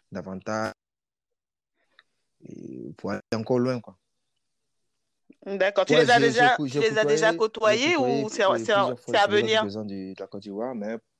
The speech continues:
Speaker 1: pour le photographe du, du, du président nigérien, malheureusement, on n'a pas eu l'occasion de se voir d'abord. Peut-être quand il sera le photographe du président du Burkina, peut-être on aura
Speaker 2: D'accord.
Speaker 1: l'occasion de se voir. On sait jamais.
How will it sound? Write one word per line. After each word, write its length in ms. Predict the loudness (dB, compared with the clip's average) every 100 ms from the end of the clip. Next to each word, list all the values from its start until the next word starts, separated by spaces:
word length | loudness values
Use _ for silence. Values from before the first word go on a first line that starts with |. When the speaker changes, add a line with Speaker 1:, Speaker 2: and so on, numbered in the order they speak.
| _
Speaker 1:
pour 400 | -10 -6 -6 -6
le 60 | -8
photographe 460 | -10 -8 -2 -2
du, 180 | -2 -6
du, 220 | -4 -8
du 100 | -10
président 220 | -10 -8 -6
nigérien, 520 | -10 -12 -8 -6 -6
malheureusement, 480 | -8 -8 -8 -10 -10
on 40 |
n'a 120 | -12
pas 140 | -8 -6
eu 80 |
l'occasion 320 | -6 -8 -8 -8
de 60 |
se 160 | -8 -8
voir 260 | -8 -8
d'abord. 320 | -8 -6 -8 _ _ -20 -20 _ _ -6
Peut-être 300 | 0 0 2
quand 100 | 0
il 120 | 0
sera 240 | -2 -2 -2
le 80 |
photographe 400 | -4 -8 -6 -6
du 100 | -6
président 240 | -10 -12 -12
du 60 |
Burkina, 360 | -16 -16 -10 -10
peut-être 300 | -8 -10 -10
on 60 | -10
aura 160 | -6
Speaker 2:
D'accord. 40 | -6
Speaker 1:
l'occasion 260 | -6 -10
de 60 | -8
se 100 | -8
voir. 260 | -4 -4 -6 _ _
On 40 | -10
sait 160 | -6
jamais. 260 | -4 -4